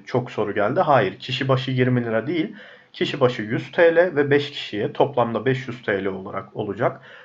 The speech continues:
Çok da fazla uzatmak istemiyorum. Yedek kazananlarla başlayalım.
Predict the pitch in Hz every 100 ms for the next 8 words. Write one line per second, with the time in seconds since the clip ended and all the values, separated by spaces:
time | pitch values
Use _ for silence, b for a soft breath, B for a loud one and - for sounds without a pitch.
0 | B - 190 196 180 170 165 160 160 160
1 | 165 - - 170 147 151 160 139 151 151
2 | 139 139 139 131 135 131 110 107 - -
3 | 104 117